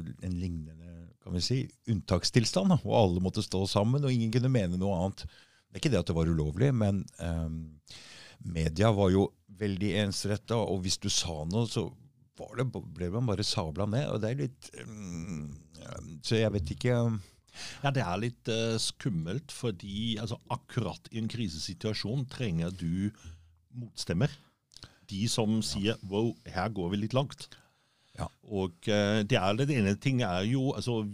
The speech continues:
Speaker 2: f-, eh, i en krisesituasjon, nå er det litt sånn, eh, det er virkelig hele samfunnet er truet,
Speaker 1: Mhm.
Speaker 2: så er det lov for staten å begrense ganske mye, altså,
Speaker 1: Ikke sant?
Speaker 2: inkludert for eksempel ytringsfrihet. Altså, hvis
Speaker 1: Ja.
Speaker 2: du er i krig, så kan du begrense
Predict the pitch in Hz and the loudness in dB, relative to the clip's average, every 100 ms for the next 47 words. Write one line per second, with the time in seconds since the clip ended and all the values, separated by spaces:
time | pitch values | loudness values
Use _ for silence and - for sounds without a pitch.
0 | - - - 107 104 104 107 120 - 135 | -10 -20 -12 -10 -8 -10 -10 -10 -10 -2
1 | 113 110 107 104 87 92 98 - 123 - | 2 2 2 0 0 0 -4 -2 -2 0
2 | 175 208 101 107 120 98 113 104 107 104 | 2 4 4 2 0 0 -2 0 0 0
3 | 107 92 92 101 107 104 85 - 113 117 | 0 -2 -4 -4 -2 -4 -4 -8 -4 -6
4 | - 98 107 98 98 - 104 165 101 95 | -6 -4 -2 0 -2 -2 -4 -6 -4 -6
5 | 104 98 101 175 - - 95 80 82 92 | -2 0 0 -2 -6 -4 0 2 0 0
6 | 113 101 85 110 170 - _ 117 98 80 | 0 0 0 0 -2 -6 _ -8 -4 -4
7 | - - 147 170 113 104 120 113 82 - | -4 -4 -2 0 -2 -2 0 0 0 -2
8 | 95 82 82 - 107 78 76 90 90 92 | -6 -6 -6 -2 0 0 -4 -4 -2 -2
9 | - - - - 139 117 117 98 160 - | -4 -12 -14 0 4 4 4 2 2 0
10 | 117 113 92 107 110 85 78 - 76 76 | 0 2 0 0 -2 -4 -6 -6 -6 -8
11 | - _ - 85 90 76 95 92 98 - | -16 _ -8 0 2 2 2 2 0 -2
12 | 113 131 170 170 - - - 131 - - | 2 4 2 0 -14 -14 -4 -4 -2 -2
13 | 87 107 117 117 87 - | -2 -2 0 2 2 0